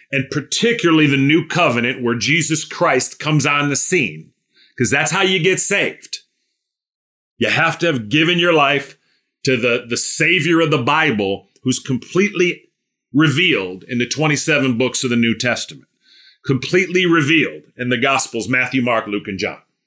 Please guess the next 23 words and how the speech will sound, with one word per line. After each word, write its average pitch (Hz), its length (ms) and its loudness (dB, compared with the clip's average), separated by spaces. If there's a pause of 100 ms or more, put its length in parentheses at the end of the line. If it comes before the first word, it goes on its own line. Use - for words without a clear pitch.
(2500)
That's 151 340 0
where 147 160 4
you 139 160 4
want 120 260 2
to 104 60 -2
be. 82 380 -8 (440)
That's 123 380 -2
where 143 160 4
we 123 200 4
know 131 520 4
the 131 100 0
truth 98 480 -4
is 101 140 -4
in 107 140 -2
the 101 80 -4
scriptures. - 880 -10 (680)
Verse 127 220 2
twenty-three. 104 600 -8 (680)
"Yet 202 160 4
a 175 100 2
time 214 360 2
is 233 160 0
coming, 104 480 -4